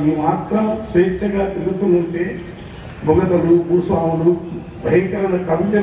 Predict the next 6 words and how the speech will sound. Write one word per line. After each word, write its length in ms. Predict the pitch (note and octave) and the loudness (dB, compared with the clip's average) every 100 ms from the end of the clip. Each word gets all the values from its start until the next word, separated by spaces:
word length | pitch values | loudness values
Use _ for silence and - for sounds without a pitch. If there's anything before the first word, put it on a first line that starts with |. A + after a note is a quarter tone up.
| F#3 | 2
నుంచి 240 | F3 E3+ E3+ - - - - D3+ | 2 -2 -6 -8 -12 -14 -8 0
ఆదివాసులు 520 | E3 F3+ E3+ - E3 D#3+ | 2 4 2 -2 -4 -4
కానీ 200 | D#3 D#3 | -4 -4
ఇంకెవరైనా 360 | D#3 E3+ D#3 D#3 | -2 -2 -2 -4
అంటే 200 | D3 - D3 - - - - - - - - | -4 -6 -8 -10 -14 -14 -14 -14 -14 -14 -8
ఆ 40 | - | -2